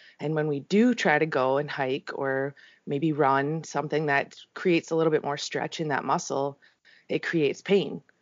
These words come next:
And all of the above, we're not getting enough flexibility, we're maybe not engaging the proper strength balance, where maybe the front of the muscles on that hip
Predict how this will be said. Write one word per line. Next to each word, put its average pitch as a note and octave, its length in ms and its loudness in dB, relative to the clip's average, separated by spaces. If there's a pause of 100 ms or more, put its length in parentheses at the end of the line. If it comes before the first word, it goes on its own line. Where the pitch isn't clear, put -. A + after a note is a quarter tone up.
(300)
And D3+ 420 0 (120)
all F3 180 6
of D#3+ 80 -2
the D3 100 0
above, E3 340 4
we're D3+ 60 -4
not D3 160 -2
getting D3 200 -4
enough C#3+ 260 -4
flexibility, G3+ 840 0
we're E3+ 160 -4
maybe D3+ 320 -2
not D3 240 2
engaging D3+ 560 -4
the D#3 80 -4
proper D#3 360 -4
strength - 520 -8
balance, D3 640 -2 (100)
where D3 180 -4
maybe D3 480 -4 (380)
the D3 100 0
front - 500 0 (140)
of D#3+ 160 0
the E3 100 -6
muscles D#3+ 480 -2
on E3 120 -4
that D3+ 200 -2
hip E3+ 260 0